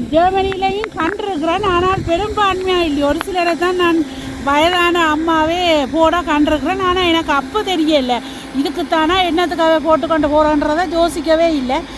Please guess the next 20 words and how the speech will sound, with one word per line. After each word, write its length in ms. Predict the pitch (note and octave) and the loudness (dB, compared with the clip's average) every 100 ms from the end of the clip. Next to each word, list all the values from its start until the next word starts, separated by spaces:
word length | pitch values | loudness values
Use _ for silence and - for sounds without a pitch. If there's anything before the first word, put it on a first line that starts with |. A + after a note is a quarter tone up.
| - - | -12 -8
இப்ப 240 | B3+ F4+ | -4 0
இங்க 360 | D#4+ D#4 G4+ G#4+ | 2 2 2 2
வந்த 340 | F#4+ F4 F4+ | 2 2 2
போது 260 | E4+ D#4+ D#4+ | 2 2 2
தான் 180 | G#4+ A4 | -2 0
இதுண்ட 400 | F4+ F#4+ F4+ D#4 | -2 -2 0 0
பாவனைகளே 680 | C#4+ E4+ F#4 F4 E4 D#4 F4 G4 - - - - | 2 2 2 2 2 2 0 -2 -10 -14 -10 0
தெரிஞ்சுது. 420 | D#4+ D#4 C#4+ C4+ B3 | 2 2 0 -2 0
கார் 380 | E4 D#4+ D#4+ E4+ | 2 2 2 0
டயருக்கோ 580 | D#4 D#4 D4+ C4+ C#4+ C#4+ | 2 4 2 0 0 2
அல்லது 300 | C#4+ C#4+ C#4+ - | 2 0 -2 -2
டிராக்டருக்கு 680 | E4 C#4+ F4+ F4 E4 C#4 D4+ C#4+ | -2 -2 0 -2 0 0 2 2
எல்லாம் 280 | C#4 D#4 G#4 - - - | 2 0 0 -8 -16 -10
ஆணி 360 | C4+ D4 F4+ F#4+ | -2 0 0 0
பூட்டி 400 | D#4+ E4 B3 F#4+ G4 E4 D4+ | -2 -2 -2 -4 0 0 0
இருக்குது, 320 | D#4+ B3 B3 A#3 | 0 0 0 2
விண்டருக்கண்டு 680 | C#4+ E4 D#4+ D#4 D4+ C4+ F#4 F4 | 2 4 2 2 0 -2 -2 0
இந்த 180 | E4 D#4+ | 2 0
இதுக்கண்டே 460 | D4 D4+ D4 E4 F4+ | -2 -2 -2 -2 -2
இருக்குது. 320 | E4+ A3+ A3+ | -2 -2 -2